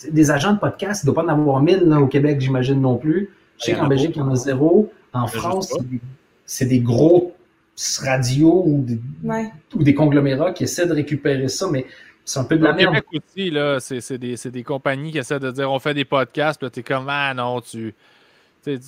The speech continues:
Speaker 2: c'est ça, tu t'investis pas de l'argent, tu sauves de l'argent parce que t'as des crédits d'impôt pour du, mettons, du contenu numérique supplémentaire, des trucs de même. » Fait que c'est des
Speaker 1: Ouais.
Speaker 2: enveloppes budgétaires que t'aurais pas si tu produisais pas ça. Fait que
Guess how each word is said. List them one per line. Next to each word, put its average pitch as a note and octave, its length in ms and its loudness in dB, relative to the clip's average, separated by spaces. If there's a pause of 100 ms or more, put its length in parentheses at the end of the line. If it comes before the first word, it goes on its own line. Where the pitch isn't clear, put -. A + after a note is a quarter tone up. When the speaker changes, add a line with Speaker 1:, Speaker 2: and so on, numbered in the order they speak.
(140)
Speaker 2:
c'est C3+ 160 -18
ça, B2+ 180 -8
tu A#2+ 260 -20
t'investis C3 540 -8
pas G3 180 0
de D#3 60 -4
l'argent, C#3+ 440 -2
tu - 100 -14
sauves D3+ 340 -2
de C3+ 60 -8
l'argent C3 360 -2
parce B2+ 120 -14
que - 60 -12
t'as B2+ 80 -4
des A#2+ 120 -12
crédits C3 260 -12
d'impôt C3+ 380 -2
pour B2 240 -8
du, A#2+ 180 -12
mettons, B2 280 -6
du A#2+ 100 -16
contenu C3+ 560 -6
numérique C3 420 -4
supplémentaire, B2+ 880 -2
des A#2+ 120 -6
trucs C3 200 -14
de C3 80 -2
même. » B2+ 320 -4
Fait B2 100 -6
que A#2+ 60 -14
c'est C3+ 80 -8
des B2 200 -4
Speaker 1:
Ouais. D3+ 60 2
Speaker 2:
enveloppes D3+ 440 0
budgétaires C3+ 520 -2
que - 80 -6
t'aurais A#2+ 340 -2
pas C#3+ 260 -4
si - 180 -18
tu - 140 -20
produisais A#2 440 -6
pas A#2 200 -6
ça. C#3 320 -8
Fait G#2+ 220 -6
que - 40 -20